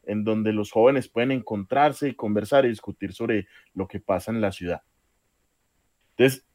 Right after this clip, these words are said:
ese subsistema tiene esas tres instancias y además de, entonces, el subsistema institucional, subsistema de participación, se crea las comisiones de concertación y decisión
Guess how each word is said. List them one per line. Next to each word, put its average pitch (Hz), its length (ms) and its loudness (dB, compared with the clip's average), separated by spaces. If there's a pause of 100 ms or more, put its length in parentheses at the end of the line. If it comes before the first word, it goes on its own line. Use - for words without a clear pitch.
ese 143 240 6
subsistema 147 600 2
tiene 127 180 0
esas 139 240 0
tres 147 220 2
instancias 113 600 0
y 160 120 4
además 175 560 6 (440)
de, 117 320 2
entonces, 107 580 -2
el 95 80 -12
subsistema 113 520 -8
institucional, 107 600 -4
subsistema 107 480 -4
de 131 80 0
participación, 143 840 2 (300)
se - 300 2
crea 160 460 6 (520)
las 110 260 0
comisiones 110 500 -2
de 127 120 -2
concertación 101 680 -4
y 131 40 -2
decisión 135 460 0